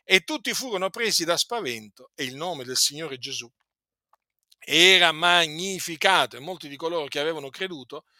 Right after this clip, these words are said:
venivano a confessare e a dichiarare le cose che avevano fatte. Buon numero di quelli che avevano esercitato le arti magiche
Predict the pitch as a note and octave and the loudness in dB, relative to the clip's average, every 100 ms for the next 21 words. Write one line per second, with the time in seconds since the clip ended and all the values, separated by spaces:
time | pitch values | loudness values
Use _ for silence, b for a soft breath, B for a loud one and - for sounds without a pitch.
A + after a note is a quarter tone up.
0 | b b - E3 G3+ D#3 D3 D#3 C#3 D3 | b b -8 -6 -4 -4 -4 -8 0 4
1 | F#3+ D#3 C#3+ D3 F3+ D#3 D3 C#3+ C#3+ C#3 | 4 2 -4 -4 0 0 0 -4 -6 -4
2 | C3 B2+ C#3+ B2+ C3+ B2+ B2 C3 - F#3 | -4 -4 -8 -8 -8 -8 -10 -12 0 0
3 | - _ A#2+ B2+ D3 G3+ D#3+ C3+ C3+ F#3+ | 0 _ -16 -14 -10 -8 -8 -10 -10 -8
4 | E3+ C3+ C#3 D#3 C3+ B2+ C#3+ - C#3+ D#3+ | -8 -6 -4 -4 -4 -6 -6 -6 -2 -2
5 | B2+ D3 - C#4+ A3 F3 D3+ D#3 | -2 -6 -6 -6 -4 -4 -6 -12